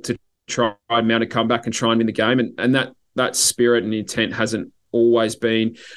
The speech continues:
something we've associated Essendon, with Essendon in recent years. So that's not a, an out, by the way. It, it's, it was by no means an acceptable performance. But, uh, if, if we are scraping for, for a positive, I think that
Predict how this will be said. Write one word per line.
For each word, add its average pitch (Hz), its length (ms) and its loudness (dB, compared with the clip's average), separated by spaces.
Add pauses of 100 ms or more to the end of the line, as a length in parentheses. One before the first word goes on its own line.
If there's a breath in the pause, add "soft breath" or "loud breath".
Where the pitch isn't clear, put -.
(100 loud breath)
something 113 400 0
we've 110 160 0
associated 107 680 0
Essendon, 107 420 -2
with 110 160 -2
Essendon 107 540 0
in 107 160 -2
recent 107 280 -2
years. 120 200 0
So 139 60 0
that's 147 160 -2
not 127 120 2
a, 104 220 -2
an 104 200 -4
out, 110 280 0
by 107 140 2
the 98 80 0
way. 104 300 2
It, 95 160 0
it's, - 340 -4
it - 220 -2
was 110 160 -2
by 110 160 0
no 107 240 0
means 107 260 -2
an 98 80 -2
acceptable 98 540 -2
performance. 98 640 -4
But, - 280 -2 (400 loud breath)
uh, 87 200 0
if, 120 140 0
if 120 240 -2
we 117 120 4
are 110 180 2
scraping 104 520 -2
for, 104 360 2
for 107 180 0
a 98 60 0
positive, 104 420 -2
I 101 80 0
think - 220 -4
that 110 240 0